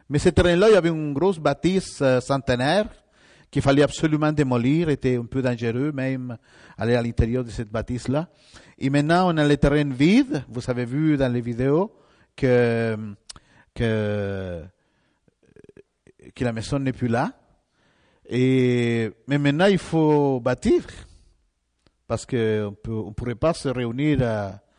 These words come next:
à plein air, euh, dans cette place-là, n'est-ce pas ? Alors, euh, on a tout démoli ça.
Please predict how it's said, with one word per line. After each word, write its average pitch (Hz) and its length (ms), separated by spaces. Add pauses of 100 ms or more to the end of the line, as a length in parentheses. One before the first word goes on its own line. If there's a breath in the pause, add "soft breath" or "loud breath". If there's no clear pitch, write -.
(200)
à 110 80
plein 127 180
air, 190 240
euh, 110 240
dans 120 120
cette - 200
place-là, 117 440
n'est-ce 101 160
pas ? 165 200 (500 loud breath)
Alors, 143 340
euh, 139 160 (100)
on 139 160
a 131 300
tout 202 180
démoli 175 460
ça. 185 360